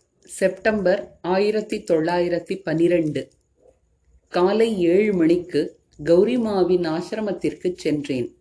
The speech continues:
அங்கேயே சாப்பிடுமாறு அவர் கூறினார். காலையிலேயே அன்னையிடம் சென்றுவிட விரும்பினேன். ஆனால் முடியவில்லை. ஆசிரமத்தில் குருதேவருக்கு நைவேத்தியம், பக்த சேவை எல்லாம் முடியும் போது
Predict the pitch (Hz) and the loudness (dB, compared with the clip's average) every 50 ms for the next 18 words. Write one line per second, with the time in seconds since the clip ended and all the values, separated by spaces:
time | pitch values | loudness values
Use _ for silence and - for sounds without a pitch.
0 | _ _ _ _ _ _ _ _ _ - 160 170 185 190 208 220 214 214 208 214 | _ _ _ _ _ _ _ _ _ -4 -2 -2 0 4 6 6 6 6 6 4
1 | 226 226 226 - 170 170 180 180 - 233 208 214 190 180 165 160 160 175 202 208 | 2 2 2 -2 -2 -2 -2 -2 -2 -2 0 0 2 2 0 0 0 0 0 0
2 | 180 156 170 170 - - 185 185 180 180 170 151 139 127 127 123 - _ _ _ | 0 0 -2 -4 -2 2 4 4 4 4 2 0 -2 -4 -6 -6 -10 _ _ _
3 | _ _ _ _ _ _ _ _ _ _ - 170 175 185 202 220 226 233 233 214 | _ _ _ _ _ _ _ _ _ _ 0 2 2 4 4 2 2 0 0 0
4 | 208 196 185 185 185 180 185 214 247 - 180 180 180 190 208 214 226 220 202 175 | 2 2 2 2 2 2 0 0 0 -2 -2 -4 -2 -2 -2 -2 -2 -2 0 0
5 | 190 202 208 - 180 165 175 180 190 220 214 185 156 165 180 175 165 151 156 165 | 0 0 0 0 0 0 0 2 2 2 4 4 2 0 0 -2 -2 -4 -4 -4
6 | 156 170 165 156 139 127 127 131 - _ _ _ - 165 170 175 180 185 202 214 | -4 -4 -4 -2 -2 -4 -6 -8 -12 _ _ _ -8 -4 -2 0 2 2 0 0
7 | 202 170 156 165 185 208 208 170 165 143 139 139 131 120 - - _ _ _ _ | -2 -2 -2 0 0 0 0 0 0 -2 -2 -2 -4 -4 -6 -10 _ _ _ _
8 | _ _ _ _ _ _ _ _ 170 165 180 185 - - 233 233 233 214 - - | _ _ _ _ _ _ _ _ -4 -2 -2 -2 -2 -4 -6 -4 -4 -6 -6 -6
9 | - - 151 175 - - _ 175 156 170 175 208 196 220 226 226 214 202 180 175 | -6 -6 -4 -4 -6 -10 _ -8 -4 -2 0 2 6 6 6 6 6 4 2 -2
10 | 175 - - - 220 208 185 151 156 175 175 202 202 202 175 160 143 156 151 160 | -2 -4 -4 -4 -2 -2 0 0 0 0 2 0 0 0 -2 -2 -2 -2 -2 -2
11 | 190 220 - _ _ - 156 160 156 160 - _ - 240 220 233 - 180 170 175 | -4 -8 -14 _ _ -8 -6 -6 -6 -8 -10 _ -6 -6 -6 -4 -2 0 0 0
12 | 175 170 170 190 - - - - 175 170 160 170 185 190 190 208 220 196 170 156 | 0 0 0 -2 -2 -6 -8 -4 -2 0 0 0 0 0 0 0 0 0 0 0
13 | 160 180 190 202 196 180 - 147 139 135 123 147 185 - - | 0 -2 -2 -2 -4 -2 0 0 0 0 0 -2 -4 -4 -6